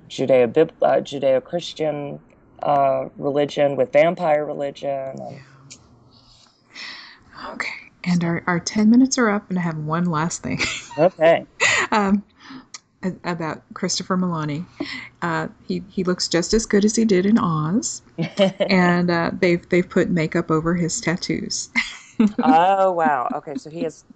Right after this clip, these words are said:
Speaker 1: tattoos in real life?
Speaker 2: Yeah.
Speaker 1: Oh, wow.
Speaker 2: Yeah.
Speaker 1: Well, they covered them well.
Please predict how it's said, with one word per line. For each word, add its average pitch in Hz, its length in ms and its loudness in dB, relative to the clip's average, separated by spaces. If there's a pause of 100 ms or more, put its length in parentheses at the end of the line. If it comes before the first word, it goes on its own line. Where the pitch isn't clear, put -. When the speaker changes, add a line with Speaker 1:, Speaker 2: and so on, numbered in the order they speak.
(160)
Speaker 1:
tattoos 156 400 -4
in 147 80 -12
real 135 160 -4
life? 127 260 -6 (520)
Speaker 2:
Yeah. 175 420 -2 (340)
Speaker 1:
Oh, 151 160 -16
wow. 117 380 -14 (320)
Speaker 2:
Yeah. - 380 -10 (200)
Speaker 1:
Well, 139 120 -4
they 151 100 -2
covered 147 320 -4
them 185 160 -2
well. 156 360 -2